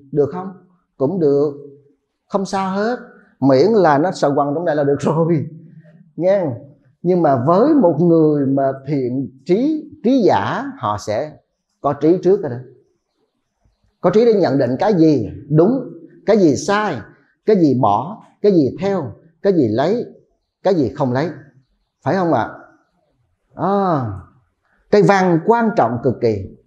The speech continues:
Văn quan trọng cực kỳ. Nếu ông không có trí, ông sẽ không bao giờ biết được cái gói mì đó nó còn hạn sử dụng hay không. Đúng không ạ?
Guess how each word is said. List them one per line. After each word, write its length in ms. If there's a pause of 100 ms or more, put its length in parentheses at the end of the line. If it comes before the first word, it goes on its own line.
(800)
Văn 240
quan 100
trọng 160
cực 180
kỳ. 240 (380)
Nếu 280 (100)
ông 160
không 180
có 180
trí, 380
ông 180
sẽ 200 (120)
không 280
bao 240
giờ 200 (100)
biết 260
được 200 (380)
cái 100
gói 180 (100)
mì 200
đó 420 (2000)
nó 160
còn 200
hạn 180
sử 80
dụng 220
hay 100
không. 200 (800)
Đúng 140
không 140
ạ? 120